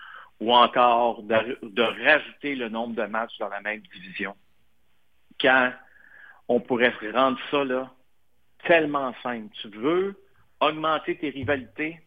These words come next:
Assure-toi que tous les matchs soient des matchs de quatre points. Comment on fait ça ? Hyper facile. Tu prends les seize meilleures équipes dans la Ligue nationale. Ce sont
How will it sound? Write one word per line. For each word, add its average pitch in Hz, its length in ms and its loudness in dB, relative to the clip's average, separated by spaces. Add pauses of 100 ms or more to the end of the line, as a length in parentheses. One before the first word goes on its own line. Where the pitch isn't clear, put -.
(1120)
Assure-toi 165 580 -2
que 147 100 -2
tous - 320 -8
les 156 160 -2
matchs - 580 -8 (300)
soient 139 180 -2
des 123 140 0
matchs 123 260 -2
de 110 80 -6
quatre 104 220 -12
points. 95 240 -14 (680)
Comment 127 240 0
on 135 60 0
fait 131 240 -2
ça ? 165 200 -4 (1120)
Hyper 190 520 2
facile. 120 480 -12 (1040)
Tu - 260 -20
prends 127 240 -6 (120)
les 104 200 -12 (200)
seize 170 500 0
meilleures 139 340 -2
équipes 135 320 -6 (380)
dans 120 160 -2
la 117 120 0
Ligue 117 180 -6
nationale. 113 600 -6 (380)
Ce - 220 -6
sont - 320 -6